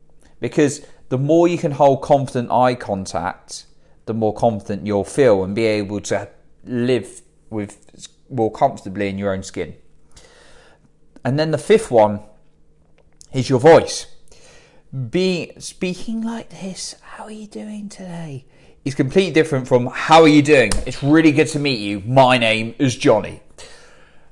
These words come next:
And look up voice exercises online to increase it. If you're able to speak more confidently, people will pick that up.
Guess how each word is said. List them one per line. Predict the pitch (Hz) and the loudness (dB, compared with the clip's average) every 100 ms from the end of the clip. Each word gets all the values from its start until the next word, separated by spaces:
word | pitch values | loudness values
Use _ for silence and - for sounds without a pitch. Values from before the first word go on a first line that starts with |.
| - - - _ _ _ _ _ _ - | -20 -20 -20 _ _ _ _ _ _ -8
And | 156 165 - | -6 -6 -2
look | 214 233 | -2 2
up | - 131 | 0 4
voice | 170 220 - | 4 4 2
exercises | 131 - - 107 104 104 107 | 0 -2 -2 0 0 -2 -4
online | 107 135 147 92 85 - - | -2 0 0 -2 -10 -20 -18
to | - 131 117 | -6 -4 -4
increase | 120 120 151 143 139 | -8 -8 -4 -6 -4
it. | 95 - - - _ - | -6 -6 -18 -20 _ -8
If | 165 | -6
you're | 226 226 196 | 0 4 4
able | 175 156 | 2 -2
to | 143 | -6
speak | - - 180 180 - - - 117 | -8 -8 -8 -8 -12 -20 -20 -12
more | 107 101 | -10 -6
confidently, | 113 104 95 104 101 104 117 | -6 -6 -10 -12 -6 -6 -6
people | - 185 190 165 | -10 -10 -4 -4
will | 147 | -2
pick | 156 127 | -4 -2
that | 120 | 0
up. | 120 107 - - - | 2 2 -2 -20 -20